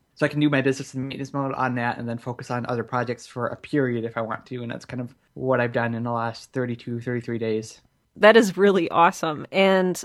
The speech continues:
Speaker 2: I kinda wanna ask you where that focus comes from. How do you prioritize this stuff? I mean, I feel like,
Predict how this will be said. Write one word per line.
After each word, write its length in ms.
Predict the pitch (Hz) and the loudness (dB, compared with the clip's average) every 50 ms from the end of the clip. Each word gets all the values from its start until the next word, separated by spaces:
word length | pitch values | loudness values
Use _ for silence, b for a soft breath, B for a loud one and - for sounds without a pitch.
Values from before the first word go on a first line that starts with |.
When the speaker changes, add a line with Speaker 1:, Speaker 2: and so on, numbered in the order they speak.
| - _ - | -10 _ -2
Speaker 2:
I 60 | 247 | -2
kinda 260 | 247 - 233 277 320 | -2 0 0 2 2
wanna 220 | 381 415 370 302 - | 4 4 4 2 2
ask 400 | - 196 190 196 - - - - | 2 0 0 0 -2 -6 -6 0
you 600 | 202 196 190 185 180 175 170 160 156 147 - - _ _ _ _ _ | 2 4 4 4 4 2 2 0 0 -2 -4 -8 _ _ _ _ _
where 240 | - 208 208 262 349 | -6 2 4 4 4
that 220 | - 202 - - | 6 4 2 2
focus 480 | - - - - 202 208 - 262 - - | -2 -6 2 2 2 2 2 -2 -4 -4
comes 280 | - - 190 170 - - | -6 -4 -4 -4 -4 -4
from. 220 | - 165 170 170 | -4 -4 -4 -4
How 220 | - - - 226 | -6 -4 -4 -2
do 80 | 285 330 | 2 2
you 180 | 339 294 220 185 | 4 4 2 0
prioritize 1000 | - - - 190 185 175 165 165 196 294 330 - - - - 147 - - - - | -2 -4 -4 -2 -2 -2 -2 -4 -4 -6 -8 -10 -10 -8 -8 -8 -8 -12 -12 -12
this 180 | - - - | -12 -12 -12
stuff? 440 | - - - - - - 190 - - | -12 -10 -6 -4 -4 -4 -6 -8 -6
I 80 | 214 208 | -2 2
mean, 200 | 208 214 202 190 | 4 4 4 4
I 120 | - 214 | 4 2
feel 280 | 240 - - 254 240 226 | 0 0 2 4 4 6
like, 420 | 202 185 170 170 - - - - | 6 6 6 4 2 -2 -14 -20